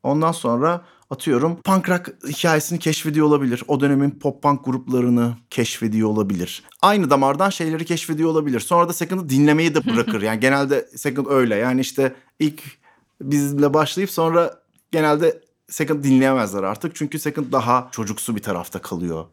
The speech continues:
Speaker 1: bir noktada anladığım kadarıyla. Ama keşfetmelerine vesile oluyoruz.
Speaker 2: Yirmi yılı geride bırakan bir grup.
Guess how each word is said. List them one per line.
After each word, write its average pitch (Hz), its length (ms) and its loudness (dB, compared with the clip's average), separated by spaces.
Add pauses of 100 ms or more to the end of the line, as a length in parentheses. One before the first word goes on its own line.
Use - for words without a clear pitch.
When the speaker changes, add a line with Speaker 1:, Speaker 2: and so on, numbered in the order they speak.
Speaker 1:
bir 104 100 -2
noktada 90 500 -6 (220)
anladığım 90 340 -6
kadarıyla. 95 640 -4
Ama 196 140 0
keşfetmelerine 180 800 0
vesile 196 360 2
oluyoruz. 214 680 0 (220)
Speaker 2:
Yirmi 240 300 0
yılı 294 240 2
geride 262 500 0
bırakan 269 520 2
bir 208 140 0
grup. 196 300 -4